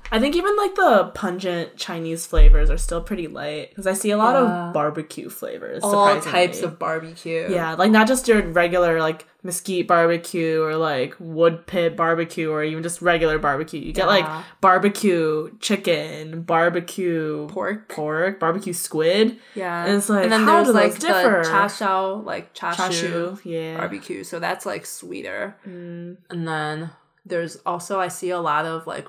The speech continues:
Speaker 2: wu hua rou.
Speaker 1: Yeah,
Speaker 2: Like,
Speaker 1: I
Speaker 2: hong, hong shao rou. So it's, like, the braised pork belly flavor. Like, braised with soy sauce. Wu hua rou is just, like, pork belly, I think.
Speaker 1: Yeah.
Speaker 2: Yeah.
Speaker 1: And then cha shao is, like,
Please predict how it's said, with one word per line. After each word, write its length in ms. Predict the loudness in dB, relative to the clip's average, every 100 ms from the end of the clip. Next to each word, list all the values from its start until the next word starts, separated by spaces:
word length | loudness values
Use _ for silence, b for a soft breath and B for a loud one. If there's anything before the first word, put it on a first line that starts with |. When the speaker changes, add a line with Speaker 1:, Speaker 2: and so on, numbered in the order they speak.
| -12
Speaker 2:
wu 160 | -10 -8
hua 240 | -6 -4 -2
rou. 400 | -2 -4 -8 -14 _ _ _ _ _ _
Speaker 1:
Yeah, 180 | -20 -18 -8
Speaker 2:
Like, 220 | -6 -6
Speaker 1:
I 20 | -8
Speaker 2:
hong, 300 | -8 -8 -10
hong 260 | -10 -10
shao 480 | -4 0 0 0 -4 -10
rou. 440 | -4 -4 -2 -8 -12 _ _ _
So 260 | -6 -2
it's, 160 | -2 -2
like, 220 | -4 -2
the 260 | 2 2 0
braised 920 | -2 0 0 0 2 0 -2 -6 -18 -12
pork 440 | -6 -6 -8 -14
belly 340 | -12 -10 -12 -14
flavor. 640 | -16 -18 -16 -14 -14 -16 -18 -20 -10
Like, 280 | -6 -6
braised 360 | -6 -4 -4 -4
with 160 | -4 -4
soy 260 | -6 -10
sauce. 540 | -12 -12 -12 -12 -12 -16 -6
Wu 140 | -6
hua 240 | 0 0 2
rou 240 | 0 0
is 280 | -2 -6 -12
just, 200 | -12 -8
like, 280 | -8 -10 -14
pork 240 | -16 -16
belly, 280 | -16 -16 -16
I 60 | -18
think. 320 | -20 -20 -20 -16
Speaker 1:
Yeah. 200 | -12 -10
Speaker 2:
Yeah. 240 | -10 -10 -18 _ _ -12
Speaker 1:
And 100 | -10
then 120 | -10
cha 180 | -10 -10
shao 220 | -6 -4
is, 120 | -4
like, 160 | -8